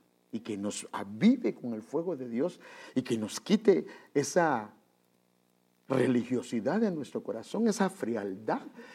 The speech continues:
y que nos haga hombres y mujeres, hermano, que seamos sinceros, que seamos veraces, hermano, que seamos fieles al Señor y que reconozcamos la condición de nuestro corazón, porque únicamente reconociendo vamos a pedir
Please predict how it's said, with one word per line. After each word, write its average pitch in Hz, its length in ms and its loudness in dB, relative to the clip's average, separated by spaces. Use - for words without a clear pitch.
y 127 80 0
que 120 140 0
nos 104 220 0
haga 151 260 0
hombres 220 540 2
y - 20 -4
mujeres, 117 600 -4
hermano, 139 400 -4
que 117 180 2
seamos 170 480 -2
sinceros, 180 640 -2
que - 80 -6
seamos 127 480 -2
veraces, 107 640 -4
hermano, 139 340 0
que 120 200 0
seamos 131 540 -4
fieles 208 500 4
al 113 120 -4
Señor 107 420 -2
y 165 60 4
que 117 240 2
reconozcamos 120 1120 -2
la 110 180 -4
condición 107 460 -6
de 117 120 -2
nuestro 104 280 -6
corazón, 110 460 -8
porque 113 260 -2
únicamente 180 800 6
reconociendo 139 880 2
vamos 127 560 -2
a 110 60 -2
pedir 117 400 0